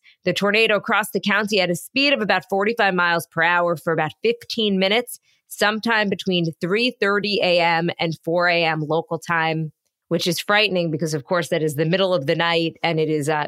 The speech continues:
completely dark. Officials say the damage is significant. If you are thinking that it seems like there have been just a lot of tornadoes this year so far, you would be correct. There have been at least four hundred and seventy-eight tornado reports across twenty-five states so far this year,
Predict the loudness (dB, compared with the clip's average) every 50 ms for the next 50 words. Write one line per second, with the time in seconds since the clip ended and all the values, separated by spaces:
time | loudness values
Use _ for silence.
0 | -6 -6 -6 -6 -6 -4 -2 -2 -2 0 0 -2 -2 0 0 2 2 2 2 0
1 | -2 -4 -12 _ -20 -20 -20 _ _ _ -8 -6 0 0 0 2 2 0 0 2
2 | 0 2 2 0 0 2 2 2 2 2 2 0 0 -2 -2 0 0 0 0 0
3 | -4 -4 -2 0 0 0 0 -2 -2 0 0 0 0 -2 -8 _ _ _ _ _
4 | _ _ _ _ 2 2 2 0 0 0 2 2 2 2 0 0 0 0 0 0
5 | 0 -2 -2 0 0 0 -2 -2 -6 -4 -4 -2 -2 0 0 -2 -2 0 -2 0
6 | 0 0 0 0 -2 -2 0 -2 -4 -6 -6 -6 -8 -6 -4 -2 0 0 -2 -2
7 | -2 -6 -6 -6 -6 -4 -2 -2 -2 0 0 0 0 0 0 -2 -4 -4 -2 0
8 | 0 0 0 0 -2 -2 0 0 0 2 2 2 2 0 -2 -6 _ _ _ _
9 | _ -2 0 0 0 0 0 -2 -2 -2 -2 -4 -2 0 2 0 0 -2 -6 -10
10 | -8 -2 0 0 0 2 0 0 0 0 0 -2 -2 -2 0 0 -2 -2 -4 -10
11 | -6 _ 0 2 2 2 2 0 -2 -2 -2 0 0 -2 -2 -2 0 -2 -2 -2
12 | -4 -2 0 0 0 2 0 0 -2 0 -2 -2 -4 -2 -2 0 0 0 -2 -4
13 | _ _ -8 -4 -2 -2 0 0 0 0 0 0 -2 -4 -2 -2 -2 -2 -2 -4
14 | -6 -4 -4 -4 -4 -6 -6 -4 -2 0 0 0 0 0 0 0 0 -2 -6 -4
15 | -2 0 0 0 -2 -6 -12 -18 -6 -4 -2 -2 -2 0 -2 -2 0 0 -2 -4
16 | -4 -4 -2 0 0 2 2 2 0 0 -4